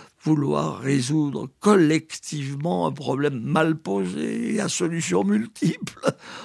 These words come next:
Tout ceci n'a plus rien à voir avec ce qu'on apprenait autrefois dans l'enseignement supérieur bien établi,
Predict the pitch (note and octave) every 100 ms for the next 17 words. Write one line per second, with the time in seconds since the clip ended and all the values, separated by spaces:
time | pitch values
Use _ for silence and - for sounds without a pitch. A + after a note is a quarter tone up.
0 | - - D3 C3 - - C#3 - D3+ C3
1 | D#3 C#3+ B2+ C#3 A#3 B3 C#4 A3+ - -
2 | - - C3+ B2+ - - C#3+ B2 - A2+
3 | A#2 A#2 C3 C3+ F3 - C#3 - C#3+ D#3
4 | C#3+ C3+ - C3 - A#2+ C3+ E3 G#3 C3
5 | A#2+ A#2+ A#2+ A2 G#2+ D3+